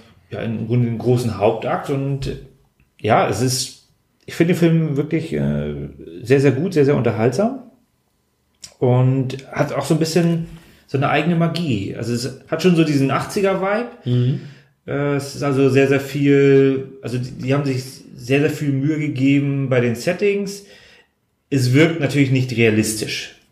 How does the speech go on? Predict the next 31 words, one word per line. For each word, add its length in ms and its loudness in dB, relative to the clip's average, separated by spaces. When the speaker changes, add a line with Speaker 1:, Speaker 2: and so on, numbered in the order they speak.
Speaker 2:
Nein, 380 0
na 80 0
klar. 340 -4
Speaker 1:
Wenn 100 -8
ich 60 -6
jetzt 120 -4
zum 80 0
Beispiel 140 2
an 60 4
diese, 300 4
an 80 0
diese 200 -2
Orgelszene 580 -2
denke 600 0
und 100 -2
dann 260 -4
kracht 260 -8
der 60 0
Boden 360 -4
ein. 460 2
Speaker 2:
Mhm. 220 2
Speaker 1:
Das 100 -8
ist 60 0
natürlich 260 4
jetzt 100 -2
irgendwie, 220 0
keine 220 -4
Ahnung, 180 0
in, 180 -4
in, 340 -4
ähm, 520 -4